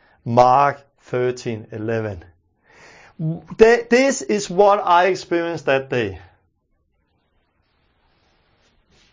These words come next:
Somebody said to me later, and also before, "Torben, why do you go to this program? You know it's stand-up comedian program. They're stand-up comedians. They m-, want to make fun with you."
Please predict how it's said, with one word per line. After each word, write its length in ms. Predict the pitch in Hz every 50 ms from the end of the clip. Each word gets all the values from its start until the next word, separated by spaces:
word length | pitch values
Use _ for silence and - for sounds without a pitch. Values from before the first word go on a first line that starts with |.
| _ _ _ _ _ _ _ _ _ _ _ _ _ _ - - - _
Somebody 880 | - - - 254 285 302 294 254 262 254 247 247 254 254 240 208 180 -
said 380 | - - - - 214 226 220 220
to 120 | - 220
me 180 | 202 196 190 185
later, 460 | 180 175 170 170 165 131 117 101 98 - _ _ _ _ _ -
and 120 | 170 175
also 260 | 185 196 208 208 220
before, 640 | 196 165 175 156 - - 180 175 151 117 104 87 - _ _ _ _ _ _ _ _ _ _ _ _ _ _ _ _ _ _ _ _ _ - - _ _ _ _ _ _ _ _
"Torben, 380 | - - 185 196 233 233 247 233
why 200 | 240 247 285 294
do 160 | 262 262 247
you 220 | 226 226 247 254
go 300 | - - 240 240 240 247
to 160 | 247 - 226
this 260 | 190 190 208 214 208 -
program? 560 | - 208 214 214 208 - 131 113 110 120 139
You 160 | 160 214 233
know 360 | 226 214 220 226 240 247 247
it's 220 | - 196 196 180 -
stand-up 800 | - - - - - - - 190 196 220 214 214 196 202 202 -
comedian 520 | - 185 175 180 185 175 185 196 190 165
program. 580 | - 175 185 185 185 185 175 180 185 185 175 143
They're 200 | 180 180 190 185
stand-up 440 | - - 175 180 180 190 185 185 -
comedians. 520 | - 180 180 185 175 170 190 190 185 185
They 140 | - 190 185
m-, 260 | 190 190 180 180 180 -
want 400 | 156 160 151 165 180 175 180 -
to 80 | 190 180
make 200 | 175 175 165 170
fun 260 | - 175 180 190 185
with 180 | 175 131 113
you." 260 | - 104 98 90 -